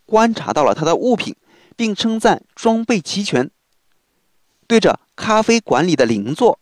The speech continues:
你可以说，“你的这款华为笔记本真漂亮，我一直都想买，这款笔记本好用吗？”你冷静地观察到他的电脑，并表示了自己的羡慕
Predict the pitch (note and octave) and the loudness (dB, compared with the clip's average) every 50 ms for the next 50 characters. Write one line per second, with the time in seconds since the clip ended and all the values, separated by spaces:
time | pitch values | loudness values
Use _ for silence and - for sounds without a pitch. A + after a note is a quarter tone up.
0 | _ _ - A#2 A#2 - A2+ G2 G2 - A#2 A2+ A2 A2+ A#2+ _ _ _ _ _ | _ _ -10 -8 -6 -4 -4 -4 -2 0 0 2 2 0 -2 _ _ _ _ _
1 | _ _ _ _ _ _ _ _ _ _ _ _ _ _ _ _ - D3+ B2+ C3+ | _ _ _ _ _ _ _ _ _ _ _ _ _ _ _ _ -4 -2 0 0
2 | C3+ - G#3 - F3+ D3 - - - F#3 - E3+ F3+ F#3 G3+ G3+ - E3+ B2+ - | 2 2 2 2 2 0 -2 -2 -4 -2 0 2 4 4 4 2 0 -4 -6 -4
3 | - F#3+ F3+ C#3 G#2+ - - _ _ - - A#3 A3+ A3+ - B3+ B3 G#3+ C#3+ - | -4 -4 -2 -2 -2 -4 -6 _ _ 0 0 0 0 0 -4 -4 -4 -4 -4 -4
4 | - _ _ _ _ _ _ _ - A#2+ A#2+ A#2 C#3+ G#3+ A3 - - B2 C#3+ - | -8 _ _ _ _ _ _ _ -4 -2 -2 0 0 -2 -2 -2 -2 -2 -2 -4
5 | _ _ _ F3 F3+ F3+ - C3+ C3+ D3+ A#2 - - _ _ _ _ _ _ _ | _ _ _ -2 0 0 -2 -4 -4 -4 -6 -6 -10 _ _ _ _ _ _ _
6 | _ - B3 A#3+ - A#3 A3+ G#3 G3 F3+ D3+ - G#3+ G3+ - D#3+ C#3 C3 - _ | _ -4 -4 -2 -2 -2 -2 -4 -6 -10 -8 -6 -4 -2 0 2 0 0 -2 _
7 | - - - A2+ B2+ E3 A3 A3+ A3 G#3+ G3 F#3 - _ _ _ _ _ _ _ | -10 -6 -4 -4 0 0 0 0 2 0 0 -2 -4 _ _ _ _ _ _ _
8 | _ _ _ _ _ _ _ _ _ _ _ _ _ - D3+ E3+ F3+ E3+ C#3 A2+ | _ _ _ _ _ _ _ _ _ _ _ _ _ -4 -4 -2 0 2 2 0
9 | G2+ G#2 - F#3+ F#3 D#3 A2 - _ _ _ - G#3 G#3 A3 A3 G3 - A#2+ G2+ | 0 -2 -2 0 0 0 0 -2 _ _ _ 2 2 4 4 2 0 -4 -4 -2
10 | - C#3 A2 - - - D3+ D3+ D#3 - - A#3 A3+ F#3 C3 - - _ _ _ | -2 -2 -2 -4 -4 -4 -4 -4 -4 -2 -2 -2 -2 -2 -2 -4 -8 _ _ _
11 | _ _ _ - E3 D3+ C3+ A2+ B2 A2+ F#2+ F2 - - B2+ A2 - - _ - | _ _ _ -10 -8 -6 -4 -2 0 0 0 0 -2 0 0 -2 -2 -2 _ -16
12 | - D#3 C3+ A#2+ G#2+ G2+ - _ _ - - - - A3+ F3+ D3 E3+ E3+ - - | -14 -12 -6 -4 -4 -4 -4 _ _ -16 -12 -8 -4 -4 -2 0 0 -2 -2 -4